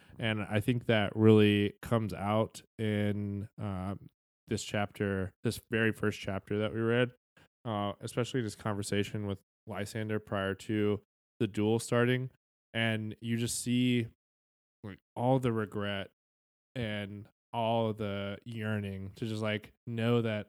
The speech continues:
I did the right thing. Like, I'm a good person. And we all deal with that constantly. And, you know, it's just, like, it's all wrapped up into Cassius's great character where he can seem like such a badass.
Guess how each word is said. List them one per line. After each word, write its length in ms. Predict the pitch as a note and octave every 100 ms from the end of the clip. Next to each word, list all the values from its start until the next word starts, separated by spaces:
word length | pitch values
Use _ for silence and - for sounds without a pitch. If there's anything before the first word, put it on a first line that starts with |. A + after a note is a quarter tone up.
| -
I 80 |
did 260 | A2 A2 A2+
the 80 | G#2+
right 240 | G#2 G2+ -
thing. 440 | - G2+ F#2+ G2 G2+
Like, 200 | G#2 G2+ _ _ _
I'm 240 | G#2+ A#2 A#2
a 80 |
good 220 | G#2+ G#2+ G#2
person. 540 | G2+ F#2+ - F2+ F#2+ - - _
And 340 | B2 A2 G#2 G2+ - _ _ _ _ _ _ -
we 160 | B2+
all 600 | B2 A#2 A#2+ B2+ A2+ F#2 - - - A2+
deal 200 | A#2+ A2+
with 160 | G#2+ A2
that 220 | G2+ F#2+
constantly. 920 | - A2+ A#2+ - A2 G2+ G2 G2+ G#2
And, 580 | - B2 A#2 G#2+ G#2+ G#2 C3
you 120 | A#2+
know, 260 | A2 G#2+
it's 140 | G#2+ G2+
just, 180 | A2+ -
like, 320 | A2 G2+ - - _ _ _
it's 200 | - G#2+
all 320 | - A2 A2
wrapped 280 | A2 G#2+ -
up 200 | G#2+ G2+
into 160 | G2+ G2
Cassius's 640 | - G#2 - G2+ G2+ G2
great 320 | - A2+ G#2+
character 420 | - A2 G#2+ A2 G2+
where 140 | G2+
he 140 | G2 A2
can 160 | G#2+
seem 240 | G2+ A#2 G#2+
like 160 | G2+
such 240 | - A2+ A2
a 40 |
badass. 520 | G2+ G2+ G2+ G2+ -